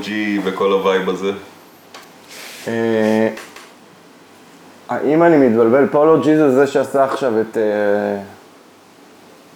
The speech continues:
Speaker 2: אה, איך קוראים לשיר? תן לבדוק רגע באייפון, כי אם זה זה, אם זה הוא, אז אני מת על זה.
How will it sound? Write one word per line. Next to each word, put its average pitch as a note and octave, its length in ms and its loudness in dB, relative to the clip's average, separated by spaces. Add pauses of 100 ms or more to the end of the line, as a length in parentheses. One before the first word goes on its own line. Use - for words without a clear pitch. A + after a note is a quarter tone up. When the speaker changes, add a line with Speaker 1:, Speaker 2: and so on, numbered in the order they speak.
(1160)
Speaker 2:
אה, G#2+ 360 0
איך A#2 140 0
קוראים C#3 280 -2
לשיר? C3+ 300 -2
תן C3+ 140 0
לבדוק B2 320 2
רגע A#2 220 4
באייפון, G#2+ 460 0
כי A#2 160 0
אם C#3 80 0
זה C#3 160 4
זה, C3 260 4
אם D#3+ 180 4
זה C3 140 4
הוא, D#3+ 240 6
אז A#2 160 4
אני A#2 160 2
מת C3+ 200 4
על C#3+ 120 6
זה. G#2 140 -2